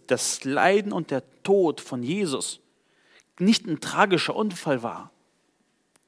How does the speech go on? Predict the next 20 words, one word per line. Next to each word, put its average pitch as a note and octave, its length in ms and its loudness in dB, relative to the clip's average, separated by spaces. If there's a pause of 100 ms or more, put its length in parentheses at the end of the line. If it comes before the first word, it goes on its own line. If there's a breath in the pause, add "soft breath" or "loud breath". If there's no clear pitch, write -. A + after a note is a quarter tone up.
(280 loud breath)
Nicht, A3+ 300 8
dass F#3+ 80 0
das C#3 280 2
Böse G#3 340 8
hier F#3+ 100 10
gewonnen F3+ 440 6
hat F#3+ 120 2
und D#3+ 160 2
Gott G3+ 200 4
sich G3 120 4
darüber D#3+ 300 4
gefreut G#3+ 440 0
hat. A2+ 220 -6
Nein. B2+ 320 -8 (1500 loud breath)
Gott F3 360 0
hat - 180 -4
es C3 160 -2
gefallen. D3 640 -6 (1080 soft breath)
Er C3+ 140 -2
hat's, - 240 -2